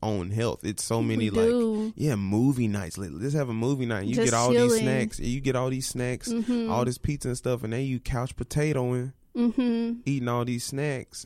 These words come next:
Speaker 1: and then, like, you're
Speaker 2: Even
Speaker 1: not
Speaker 2: when you
Speaker 1: really
Speaker 2: go out
Speaker 1: working
Speaker 2: to
Speaker 1: out.
Speaker 2: restaurants, you're eating a lot of calories.
Speaker 1: Yeah, you
Speaker 2: And you do that a lot. It's
Speaker 1: Yeah.
Speaker 2: like, "Oh, I need to slow down 'cause I'm gaining weight." <laughs>
Speaker 1: Yeah,
Speaker 2: You know?
Speaker 1: busting down calories like it ain't nothing.
Speaker 2: Mm-hmm.
Speaker 1: And you,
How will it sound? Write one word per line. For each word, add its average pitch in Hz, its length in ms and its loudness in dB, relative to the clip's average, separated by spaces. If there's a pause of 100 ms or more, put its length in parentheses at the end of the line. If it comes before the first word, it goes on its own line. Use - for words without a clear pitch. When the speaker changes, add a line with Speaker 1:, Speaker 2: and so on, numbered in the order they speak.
Speaker 1:
and 101 180 -6
then, 117 220 -2
like, 107 260 -4
you're 247 120 0
Speaker 2:
Even 330 120 6
Speaker 1:
not 311 60 6
Speaker 2:
when 311 80 6
you 285 60 4
Speaker 1:
really 247 100 4
Speaker 2:
go 262 40 6
out 247 100 6
Speaker 1:
working 247 120 2
Speaker 2:
to 240 60 4
Speaker 1:
out. 214 40 2
Speaker 2:
restaurants, 226 520 -2
you're 226 160 0
eating 226 260 0
a 208 80 0
lot 214 180 2
of 202 60 -6
calories. 214 560 -2
Speaker 1:
Yeah, 349 240 0 (160)
you 190 120 -2
Speaker 2:
And 226 80 6
you 269 100 4
do 294 120 4
that 285 160 6
a 240 80 4
lot. 254 400 4
It's 262 220 2
Speaker 1:
Yeah. 247 60 4
Speaker 2:
like, 208 280 4
"Oh, 269 360 4 (340)
I 220 80 0
need 320 120 6
to 285 100 -4
slow 214 180 0
down 240 260 2
'cause 208 140 -2
I'm 262 300 2
gaining 233 400 0
weight." 294 320 -4
<laughs> 453 40 -6
Speaker 1:
Yeah, 349 140 8
Speaker 2:
You 294 180 8
know? 269 100 6
Speaker 1:
busting 294 280 6
down 202 300 0
calories 143 420 2
like 147 180 0
it 160 60 -2
ain't 156 200 0
nothing. 247 200 4
Speaker 2:
Mm-hmm. - 100 2
Speaker 1:
And 135 80 4
you, 165 260 2